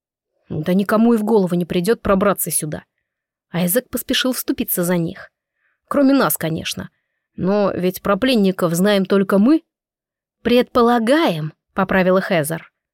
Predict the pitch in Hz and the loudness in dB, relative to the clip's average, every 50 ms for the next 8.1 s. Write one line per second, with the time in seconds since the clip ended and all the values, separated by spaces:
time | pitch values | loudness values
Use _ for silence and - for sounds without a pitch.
0 | _ _ _ _ _ _ _ _ _ _ - 180 165 185 269 302 277 233 254 285 | _ _ _ _ _ _ _ _ _ _ -6 -4 -2 0 0 0 0 2 2 2
1 | 302 302 - - 277 269 277 254 262 233 226 254 277 269 - - 285 285 254 226 | 2 0 0 -2 -2 0 0 0 0 0 0 0 0 0 0 0 2 2 2 2
2 | 226 233 226 220 214 208 202 226 - _ - 220 220 226 226 226 226 208 - - | 2 2 2 2 0 0 -2 -4 -6 _ -2 -2 0 0 0 0 -2 -2 -2 -2
3 | 214 226 285 311 262 190 165 180 185 196 196 208 208 214 220 220 214 233 233 226 | 0 2 2 2 2 0 0 0 0 2 2 2 2 2 2 2 2 2 0 0
4 | 226 214 - - 233 220 233 220 - - 185 - 180 - _ _ _ _ _ _ | 0 -2 -2 -2 -2 0 0 -2 -2 -4 -8 -8 -10 -14 _ _ _ _ _ _
5 | _ _ _ _ _ _ _ _ _ _ _ _ _ _ _ _ _ _ - 180 | _ _ _ _ _ _ _ _ _ _ _ _ _ _ _ _ _ _ -8 -4
6 | 160 185 185 180 190 254 311 311 320 302 262 214 196 220 262 262 - 302 285 247 | -2 0 0 2 2 2 4 4 2 2 2 2 2 2 2 2 0 2 2 4
7 | 226 214 208 208 196 190 - - 214 208 240 254 - - - 180 165 160 160 185 | 4 2 2 2 0 0 -2 -2 0 0 0 0 -2 -4 -4 -4 -4 -6 -8 -10
8 | 190 - | -12 -16